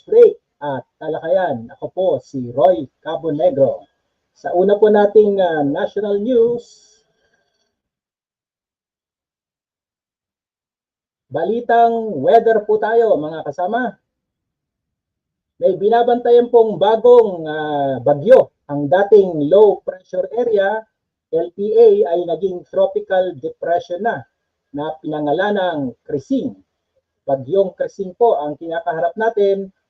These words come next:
Huling namataan ito, seven hundred eighty kilometer sa silangan ng Virac, Catanduanes.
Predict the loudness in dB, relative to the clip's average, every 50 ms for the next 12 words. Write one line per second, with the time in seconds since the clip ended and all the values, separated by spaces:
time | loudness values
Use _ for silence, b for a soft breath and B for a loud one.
0 | _ _ -6 0 2 2 2 2 0 -2 -2 0 0 0 0 0 0 0 4 4
1 | 6 6 4 2 0 0 0 0 0 0 -2 -4 -6 -4 -2 -4 -4 -4 0 -2
2 | -2 -2 -2 -6 -8 -8 -6 -6 -2 0 0 0 0 -2 -2 -2 0 0 -2 -4
3 | -6 -10 -10 -10 -10 -10 _ -10 -8 -6 -4 -4 -4 -4 -4 -6 -4 -4 -6 -6
4 | -4 -6 -6 -6 -8 -8 -4 -4 -2 -2 -2 -4 -4 _ -12 -14 -8 -6 -6 -6
5 | -6 -4 -2 -2 -2 -2 -2 -4 -6 -6 _ _ _